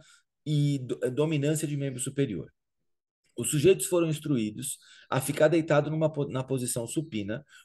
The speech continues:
pro limiar de dor à pressão, na, na, no braço dominante, utilizando um algômetro de pressão. As medidas seguintes: o, o, o avaliador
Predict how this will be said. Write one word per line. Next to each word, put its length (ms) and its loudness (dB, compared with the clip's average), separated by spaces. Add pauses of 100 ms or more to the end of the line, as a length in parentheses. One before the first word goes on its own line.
(120)
pro 100 6
limiar 400 4
de 80 -4
dor 180 2
à 60 2
pressão, 580 -2 (340)
na, 300 2
na, 420 2
no 380 -2 (140)
braço 460 2
dominante, 720 2
utilizando 720 0
um 160 2
algômetro 520 4
de 120 -6
pressão. 420 -2 (880)
As 160 4
medidas 380 2
seguintes: 680 0
o, 880 4
o, 40 -20 (560)
o 160 6
avaliador 680 4